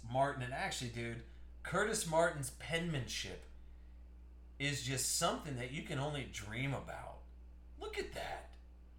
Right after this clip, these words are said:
Come on, man. Five out of ten. Uh, like I said, I think the ones out of ten are my favorite look to these cards.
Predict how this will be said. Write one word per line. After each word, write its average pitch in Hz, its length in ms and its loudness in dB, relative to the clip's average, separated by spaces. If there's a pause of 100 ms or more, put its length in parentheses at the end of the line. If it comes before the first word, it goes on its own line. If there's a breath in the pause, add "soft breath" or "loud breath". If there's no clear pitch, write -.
(920)
Come 127 200 -4
on, - 180 -8 (160)
man. 78 400 -10 (300)
Five 151 440 6
out 143 140 8
of 123 100 0
ten. 127 480 0 (640 loud breath)
Uh, 123 160 10
like 147 140 10
I 151 60 6
said, 143 180 6
I 131 80 6
think 180 160 0
the 165 80 0
ones 156 260 4
out 135 120 10
of 120 100 2
ten 139 240 2
are 135 60 4
my 107 120 0 (220)
favorite 131 380 2 (160)
look 131 280 0
to - 80 -6
these 107 200 -4
cards. 113 400 2